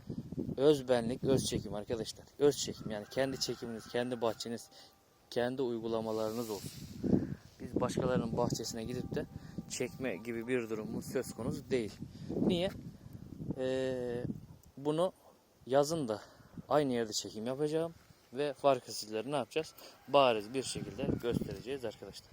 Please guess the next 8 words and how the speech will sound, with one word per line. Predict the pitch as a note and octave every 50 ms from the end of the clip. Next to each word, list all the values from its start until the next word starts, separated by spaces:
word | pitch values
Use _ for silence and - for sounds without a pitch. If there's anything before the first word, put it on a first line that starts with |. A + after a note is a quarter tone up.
| -
İşte | B2+ - - - - - - - - - - - - - -
bu | - F3
şekilde | F3 - C#3 A#2 G2 G#2 F#2+ G#2 A#2+ C#3 C#3+ - - - - - _ -
fidan | - D3 C3+ C#3+ D3+ D#3 D3 C3+
üretim, | - B2 B2+ A#2+ - - C3+ A#2+ - - - - - - - - -
e, | - G#2 G#2 G2+ G2+ G2+ G2 G2+ G2 G2 G2 G2+
yerimiz | A2 A2+ G#2+ G#2 G2+ G2+ G2
arkadaşlar | F#2+ G2 - - - E2+ G2 - - C3 D#3 -